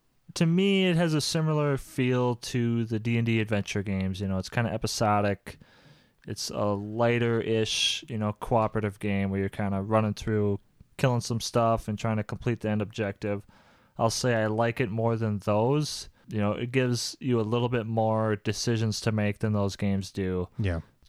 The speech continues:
Speaker 1: L-, as far as leveling up and where to go.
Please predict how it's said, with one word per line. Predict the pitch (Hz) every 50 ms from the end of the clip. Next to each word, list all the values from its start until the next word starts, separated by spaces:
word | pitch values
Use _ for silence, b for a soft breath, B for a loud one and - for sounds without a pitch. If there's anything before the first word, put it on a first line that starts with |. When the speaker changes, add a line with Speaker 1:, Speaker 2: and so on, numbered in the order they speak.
| _ - 156
Speaker 1:
L-, | 110 107 - - 117 104
as | 98 - -
far | - 110 101
as | 98 - 104
leveling | 104 104 104 101 98 98 101 104
up | 104 101 101 98 98 95 - _ - - -
and | 101 92 90 90 92 92
where | 98 95 95
to | 90 87
go. | - - 98 92 92 92 92 92 90